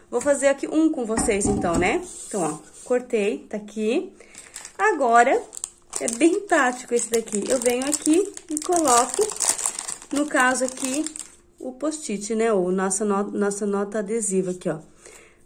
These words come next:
Separei aqui por cor, eu vou querer colocar o azul, o verdinho nesse aqui, ó. Vim aqui e posiciono minha casinha aqui. Daí, no que eu fiz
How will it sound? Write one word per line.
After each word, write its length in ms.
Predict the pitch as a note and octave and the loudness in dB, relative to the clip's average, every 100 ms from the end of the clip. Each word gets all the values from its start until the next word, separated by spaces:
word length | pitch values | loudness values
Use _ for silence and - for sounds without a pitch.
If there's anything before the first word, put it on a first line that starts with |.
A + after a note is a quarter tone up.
| _ _ - | _ _ -8
Separei 480 | - A3+ A3 G#3 G#3 | 0 2 4 4 4
aqui 180 | G#3 | 0
por 240 | G#3 A#3+ B3 | -4 -4 -4
cor, 260 | - C4 | 2 4
eu 80 | C#4 | 4
vou 100 | G3+ | 0
querer 180 | G#3 G3 | -4 -6
colocar 400 | A3+ A3 A3 G#3+ | -6 -8 -2 -2
o 80 | G#3+ | -2
azul, 260 | G3+ G#3+ | -4 -6
o 40 | G#3+ | -2
verdinho 500 | G#3+ A#3+ G3+ F#3+ F3+ | 0 0 0 0 0
nesse 240 | F3+ - | 0 -2
aqui, 200 | F#3 - | -6 -8
ó. 100 | D3+ - - _ _ | -8 -10 -20 _ _
Vim 260 | - F#3 G3 | -4 -2 -2
aqui 480 | G3+ B3+ C4 F#4 G#4+ - _ _ - - - - | -4 -4 -2 -2 -4 -18 _ _ -20 -20 -20 -8
e 80 | D4+ | -8
posiciono 840 | D4+ C#4 C4+ D4 - C#4+ C4 C4 | 0 2 2 2 2 0 -2 -4
minha 160 | C4+ C4 | -6 -6
casinha 600 | C4+ C4 A#3+ A#3+ A#3 A3+ - | -6 -6 -4 -4 -4 -6 -8
aqui. 560 | C#4+ E4 - G#3 G3+ - - - - - | -8 -8 -8 -8 -8 -18 -20 -20 -20 -6
Daí, 300 | A#3 C#4 D4+ | 2 4 6
no 320 | D#4+ D4+ A4 | 8 8 6
que 140 | - E4+ | 4 4
eu 100 | A#3+ | 4
fiz 640 | - A#3+ A#3+ G#3 - | 2 -12 -8 -8 -10